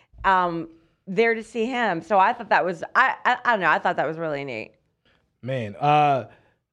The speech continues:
Speaker 2: almost, almost out of here. So the Nuggets, Timberwolves, I think the Nuggets are the only, excuse me, I think the Timberwolves are the only team in the whole playoffs that have no business being here. They look horrible. They look lost.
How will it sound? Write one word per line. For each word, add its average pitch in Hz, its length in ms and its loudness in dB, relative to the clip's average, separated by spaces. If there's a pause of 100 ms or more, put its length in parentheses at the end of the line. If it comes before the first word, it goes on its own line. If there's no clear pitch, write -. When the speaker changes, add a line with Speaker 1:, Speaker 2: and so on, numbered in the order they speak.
(500)
Speaker 2:
almost, 180 380 0
almost 175 300 0
out 175 160 4
of 165 60 0
here. 170 180 0
So 160 300 2
the 139 160 0
Nuggets, 165 600 0
Timberwolves, 196 840 0 (400)
I 208 140 2
think 226 340 -2
the 165 100 -2
Nuggets 160 420 -2
are 151 80 -2
the 143 180 -8 (100)
only, 170 400 0
excuse 170 320 -2
me, 151 100 0
I 156 80 2
think 165 220 0
the 135 80 -4
Timberwolves 180 560 2
are 143 40 -4
the 143 160 -4
only 185 240 0
team 170 260 -6
in 151 40 -6
the 135 100 -4
whole 151 160 -2
playoffs 147 420 -4
that 127 80 -12
have 123 300 -8
no 123 200 -8
business 113 300 -12
being 98 220 -16
here. 87 180 -20 (300)
They 180 180 4
look 180 300 2 (220)
horrible. 180 640 2 (120)
They 147 160 0
look 135 280 -4
lost. 202 680 0